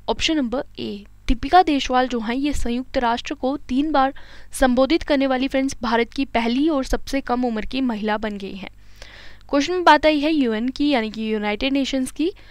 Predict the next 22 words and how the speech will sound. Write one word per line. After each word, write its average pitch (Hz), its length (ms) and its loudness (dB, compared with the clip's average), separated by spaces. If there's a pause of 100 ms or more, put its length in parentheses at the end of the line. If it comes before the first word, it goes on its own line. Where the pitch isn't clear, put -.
(360)
तो 262 100 0
इसके 359 240 2
बारे 320 180 8
में 302 140 4
आपको 285 220 -2
कुछ 277 220 -4
इंपॉर्टेंट 262 480 -2
पॉइंट्स 269 260 -2
बता 214 240 0
दूं। 254 260 -4
इसकी 311 240 -4
स्थापना 247 420 0
हुई 277 180 0
थी 262 120 -4
फ्रेंड्स 240 280 -6
ट्वेंटी 233 220 -4
फोर्थ 247 420 -2
अक्टूबर 240 400 -2
नाइनटीन 220 380 -4
फ़ोर्टी 220 220 -6
फ़ाइव 214 360 -6
को 294 160 -2